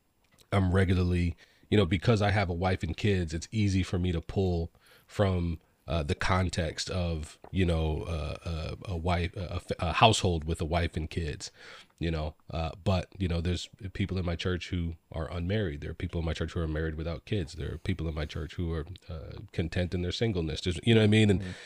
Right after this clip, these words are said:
Speaker 1: and, and just, just being, you know, there's widows, you know, <laughs> divor-, divorcees, there's all types of folks. And, um,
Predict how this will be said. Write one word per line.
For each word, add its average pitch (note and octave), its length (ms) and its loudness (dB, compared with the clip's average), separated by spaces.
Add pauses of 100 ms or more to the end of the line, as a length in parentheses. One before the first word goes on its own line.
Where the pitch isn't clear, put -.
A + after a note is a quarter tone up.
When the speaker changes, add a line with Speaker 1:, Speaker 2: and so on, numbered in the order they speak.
(320)
Speaker 1:
and, G2+ 300 6
and G#2 300 6
just, A2+ 220 6 (180)
just F#2+ 260 6
being, G2 360 6
you G#2 80 4
know, F#2 80 4
there's F2+ 180 4
widows, F2+ 600 2 (100)
you G2 140 2
know, F#2 100 4
<laughs> G#2 160 6
divor-, G2 580 6
divorcees, F#2+ 500 4
there's F#2+ 140 2
all - 160 4
types G2 280 0
of - 80 -6
folks. G2+ 360 0 (540)
And, F#2 260 4
um, D#2+ 360 0